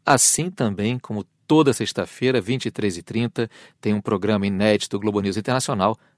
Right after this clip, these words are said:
na Globo News, claro. E entre muitas dúvidas, das poucas certezas que eu posso ter, é que a gente vai continuar seguindo o que acontece na América Latina, as influências do processo eleitoral americano entre nós,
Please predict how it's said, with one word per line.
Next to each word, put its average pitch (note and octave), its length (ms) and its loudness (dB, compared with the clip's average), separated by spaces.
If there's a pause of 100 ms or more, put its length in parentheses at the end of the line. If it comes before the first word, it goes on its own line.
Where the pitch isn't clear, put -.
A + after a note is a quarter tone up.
(140)
na F#2+ 220 0
Globo G2+ 260 2
News, G#2+ 320 0
claro. G#2 440 4 (360)
E A#2+ 280 2
entre B2 320 0
muitas A#2+ 460 0
dúvidas, A#2+ 340 2
das G2 180 -4
poucas F3 460 6
certezas G#2+ 640 -2
que - 140 -4
eu G2 120 -2 (220)
posso G#2+ 340 0
ter, D3 280 2 (300)
é A#2 80 -8
que - 80 -2
a G2+ 40 0
gente G#2 220 -2
vai C3+ 260 6
continuar D#3 400 0
seguindo B2+ 480 0
o A#2 40 -2
que - 120 -2
acontece A2 560 -2
na G#2 80 0
América G2 340 0
Latina, C#3+ 460 -2 (320)
as G#2 180 -2
influências A2+ 600 2
do D#3+ 80 -2
processo C3 480 0
eleitoral A2 500 2 (300)
americano A#2+ 800 2 (440)
entre E3 340 4
nós, A#2+ 460 4